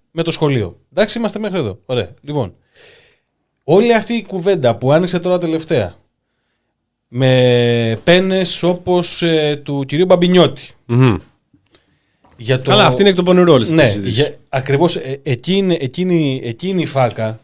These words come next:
Speaker 1: και, ε, σε αυτό βλέπω ότι τσιμπάει αρκετός, ε, κόσμος, γιατί σου λένε, «Ρε παιδί μου, τόσα χρόνια αυτό που μας λέτε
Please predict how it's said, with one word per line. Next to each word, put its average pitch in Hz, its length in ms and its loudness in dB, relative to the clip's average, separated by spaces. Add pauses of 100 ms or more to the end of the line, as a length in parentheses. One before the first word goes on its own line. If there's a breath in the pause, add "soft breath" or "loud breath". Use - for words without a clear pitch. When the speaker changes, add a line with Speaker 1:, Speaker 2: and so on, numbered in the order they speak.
(100)
Speaker 1:
και, 120 260 -4 (560)
ε, 107 40 -8
σε - 140 -6
αυτό 160 220 -4
βλέπω 170 240 -4
ότι 156 160 -8
τσιμπάει 143 360 -4
αρκετός, 135 540 -6
ε, 120 160 -4
κόσμος, 127 260 -8
γιατί 139 140 -10
σου 139 80 -12
λένε, 160 200 -4
«Ρε 127 100 -6
παιδί 117 200 -6
μου, 175 140 -6
τόσα 156 240 -6
χρόνια 185 320 -8
αυτό 170 160 -6
που 156 60 -8
μας 127 200 -6
λέτε 190 380 -4